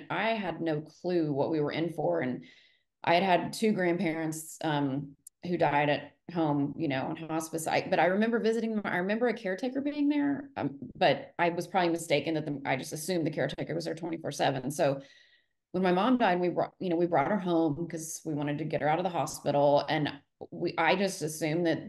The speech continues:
there would be twenty-four hour care, <laughs> which, depending on your insurance, is usually not always the case. And it's hard to get that kind of insurance. Um, so my dad learned, and, um,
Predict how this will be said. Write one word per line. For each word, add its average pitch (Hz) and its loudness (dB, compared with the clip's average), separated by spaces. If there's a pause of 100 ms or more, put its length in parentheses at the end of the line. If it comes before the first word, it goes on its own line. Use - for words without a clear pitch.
there 160 2
would 156 2
be 151 -2
twenty-four 151 -4 (220)
hour 139 0
care, - -4 (320)
<laughs> 285 -14
which, - 2
depending 262 4
on 240 4
your 226 4
insurance, 208 0
is 208 -4
usually 165 2
not 147 2
always 160 -2
the 165 -10
case. 170 -4
And 147 -2
it's 165 -6
hard 170 2
to 175 -2
get - -4
that - -2
kind 135 -2
of 139 -2
insurance. 175 -6
Um, 147 -4 (560)
so 151 -4
my 147 0
dad 139 0
learned, 165 -2
and, 160 2
um, 147 2